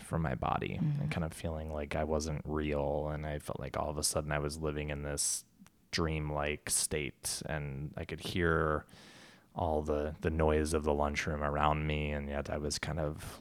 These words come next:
Speaker 1: like, really, really shaken to my core of, like, what is going on? I, you know, I, I'd, I'd had, like, little, I had little moments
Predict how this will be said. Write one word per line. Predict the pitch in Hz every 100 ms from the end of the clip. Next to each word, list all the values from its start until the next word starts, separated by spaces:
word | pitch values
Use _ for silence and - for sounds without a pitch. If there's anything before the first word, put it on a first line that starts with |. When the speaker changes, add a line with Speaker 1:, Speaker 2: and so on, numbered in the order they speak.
| -
Speaker 1:
like, | 71 64 - - - - - _ _
really, | 110 104 85 73 78
really | - 92 90 78 73
shaken | - - 71 -
to | 65
my | 60 60
core | - 69 57
of, | 62 -
like, | 69 -
what | 78 80
is | 62 -
going | 52 - -
on? | - 67 - - - - _ 175 175 -
I, |
you | 76
know, | 71
I, | - -
I'd, | 82 - - - -
I'd | 90
had, | - 123
like, | 135 95
little, | 85 80 73 71 - - - - _ _ _ _ _ - - - - - - -
I | 104
had | - 113
little | 113 104
moments | 85 78 78 80 92 95 -